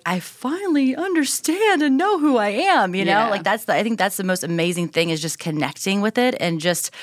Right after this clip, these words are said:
Speaker 1: uh, and then wanting to learn more. It's like, I became obsessed. I mean, I just read whole textbooks and things like that. You know, you're just like, "Man, this is so interesting. I'm
Speaker 2: Yeah.
Speaker 1: finally getting clarity on so many things that I have been wondering all these years," right?
Speaker 2: Yeah. And
Speaker 1: So
Speaker 2: it,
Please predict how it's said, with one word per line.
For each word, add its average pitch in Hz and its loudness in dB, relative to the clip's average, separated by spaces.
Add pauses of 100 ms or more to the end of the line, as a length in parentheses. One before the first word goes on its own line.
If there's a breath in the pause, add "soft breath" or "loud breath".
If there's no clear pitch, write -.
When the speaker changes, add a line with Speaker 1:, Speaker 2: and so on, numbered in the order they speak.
(340 loud breath)
Speaker 1:
uh, 165 4
and 180 -2
then 175 -2
wanting 180 -2
to 175 -4
learn 170 -2
more. 160 2
It's 151 -2
like, 156 -2
I 196 2
became 160 -4 (640 loud breath)
obsessed. 180 -2
I - -6
mean, 156 0
I 175 2
just 175 -4
read 170 -10
whole 160 -12
textbooks - -6
and 151 -6
things 175 -6
like 151 -2
that. 160 0
You 147 -4
know, 147 -2
you're 170 -4
just 156 -10
like, 139 -8
"Man, 190 -4
this 175 -6
is 160 -6
so 165 -2
interesting. 180 -2
I'm 151 0
Speaker 2:
Yeah. 151 -8 (200)
Speaker 1:
finally 180 -2
getting 165 -2
clarity 196 -2
on 147 -2
so 185 -2
many 175 -2
things 180 -2 (320 loud breath)
that 135 2
I 151 4
have 170 -6
been 170 -2
wondering 165 0
all 151 -2
these 151 -8
years," 185 -2
right? 143 2
Speaker 2:
Yeah. 180 -2 (500 loud breath)
And 185 0
Speaker 1:
So 214 4
Speaker 2:
it, - -4